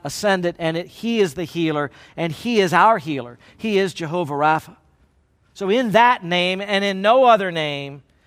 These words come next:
Peter issues a command to the lame man. And his command, how funny is this?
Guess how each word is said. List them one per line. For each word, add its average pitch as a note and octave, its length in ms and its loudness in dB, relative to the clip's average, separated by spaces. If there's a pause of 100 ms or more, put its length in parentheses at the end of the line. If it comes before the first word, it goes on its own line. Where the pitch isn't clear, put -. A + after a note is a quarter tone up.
(200)
Peter F#3 540 0 (580)
issues D#3 640 -2 (220)
a D3+ 80 0
command D#3+ 640 0 (460)
to D#3+ 140 -2
the D3 80 4
lame C#3+ 300 4
man. G#2+ 320 -6 (380)
And C#3 140 0
his C3 160 -4
command, C#3 640 0 (120)
how D#3 140 2
funny D3 320 0
is A2+ 120 -6
this? A2 460 -4